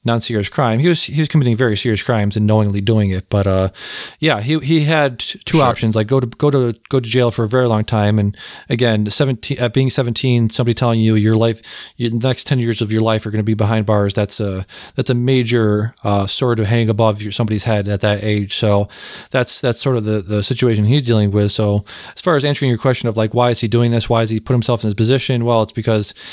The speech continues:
Speaker 1: he's, he either, it's either jail or not jail and pretending to be somebody he's not. And I think he could,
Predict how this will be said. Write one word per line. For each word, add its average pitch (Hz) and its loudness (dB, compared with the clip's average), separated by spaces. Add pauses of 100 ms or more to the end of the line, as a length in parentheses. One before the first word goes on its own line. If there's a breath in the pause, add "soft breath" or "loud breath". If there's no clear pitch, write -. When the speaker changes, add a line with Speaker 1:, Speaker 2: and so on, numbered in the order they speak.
(380 loud breath)
Speaker 1:
he's, 123 -2
he 139 2
either, 123 2 (300)
it's - -6
either 131 2
jail 151 -2 (360)
or 123 2 (920)
not 120 0
jail 104 0
and 101 0
pretending 110 -2
to 98 -2 (160)
be 120 0
somebody 101 -2
he's 101 -2
not. 104 2
And 98 -4 (420 loud breath)
I 117 0
think 113 -2
he 135 -4
could, 120 -4